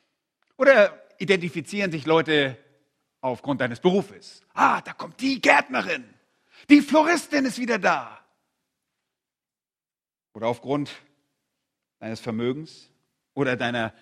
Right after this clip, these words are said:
gewählten Armut, spartanisch lebend. „Ich bin ja Christ, ich darf das nicht haben. Was, ich brauch sowas alles nicht.“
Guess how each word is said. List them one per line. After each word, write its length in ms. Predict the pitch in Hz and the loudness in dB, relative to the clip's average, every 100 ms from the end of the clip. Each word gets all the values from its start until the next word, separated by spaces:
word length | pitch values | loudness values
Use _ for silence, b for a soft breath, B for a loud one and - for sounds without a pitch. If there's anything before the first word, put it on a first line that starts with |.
| b - | b -10
gewählten 460 | 117 135 135 123 - | -4 -2 -2 -6 -6
Armut, 460 | 120 127 143 156 - - _ _ - | -2 -2 -2 -6 -12 -20 _ _ -20
spartanisch 800 | - - 131 - 139 135 135 123 | -8 -6 -6 -8 -8 -8 -8 -8
lebend. 540 | 135 135 139 147 - _ _ _ _ | -8 -8 -10 -20 -20 _ _ _ _
„Ich 80 | - | -12
bin 100 | 113 | -12
ja 60 | - | -12
Christ, 600 | - 123 - - - _ _ _ _ _ _ _ | -14 -14 -20 -20 -20 _ _ _ _ _ _ _
ich 60 | - | -10
darf 160 | - - | -10 -10
das 120 | - | -18
nicht 140 | 107 | -16
haben. 260 | - - - _ _ _ _ _ _ _ _ _ _ - | -16 -16 -20 _ _ _ _ _ _ _ _ _ _ -18
Was, 340 | - - - - | -16 -16 -20 -20
ich 60 | - | -18
brauch 200 | - - | -18 -18
sowas 300 | - 107 - | -20 -20 -20
alles 220 | - - | -20 -20
nicht.“ 340 | _ - - | _ -20 -20